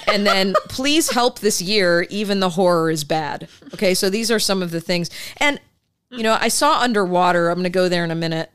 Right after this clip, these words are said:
And the best thing I had to say about that is Kristen Stewart looked great. And I love her as an actress. So for me to just comment on how she looked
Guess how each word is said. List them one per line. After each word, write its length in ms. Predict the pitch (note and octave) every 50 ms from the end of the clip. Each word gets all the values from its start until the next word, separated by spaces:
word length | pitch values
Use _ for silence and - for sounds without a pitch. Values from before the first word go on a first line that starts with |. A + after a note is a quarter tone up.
| _ _ -
And 140 | F3+ F3+ F#3+
the 60 | F#3
best 280 | F3+ G#3+ A3 G#3+ - -
thing 240 | A#3 A3 G3+ G3+ - _ _ -
I 140 | G3 F3+ F#3+
had 200 | G3 F#3 F3+ E3+
to 60 | E3
say 220 | - - G3 F3+
about 300 | F3+ F3 F3 E3+ E3+ E3+
that 180 | - F3 E3 E3
is 280 | D#3+ D3+ D3 - - - _ _ _ _ _ _ _ _ _ _ _ _ -
Kristen 320 | - A3+ G#3 - G#3 G3+
Stewart 360 | - - - G3 G3 G3 - E3
looked 220 | F3+ F3+ - -
great. 420 | - F3+ F3+ F3+ E3+ F3 F3 - - -
And 200 | F#3+ F#3+ G3 F#3+ _ _ -
I 160 | - - A4+
love 320 | F4+ A#3 G3+ G3 A3+ G#3+
her 140 | G3 G3+ G3
as 120 | F3 E3 E3+
an 100 | E3+ F3
actress. 520 | - F3+ F3 F3+ - - - E3+ D#3+ -
So 160 | - - F#3
for 160 | F3 - G#3 G3
me 140 | G3+ A3+ B3+
to 80 | C4 A3+
just 240 | - F3+ F3 -
comment 420 | - - F#3+ F#3 F#3+ G3 F#3+ - -
on 280 | - E3 E3 E3 D#3+ - _ _ _ _ -
how 140 | F3 F3
she 180 | F3 - - F3
looked 540 | D#3+ D3 D#3 D#3+ D3+ - - - - -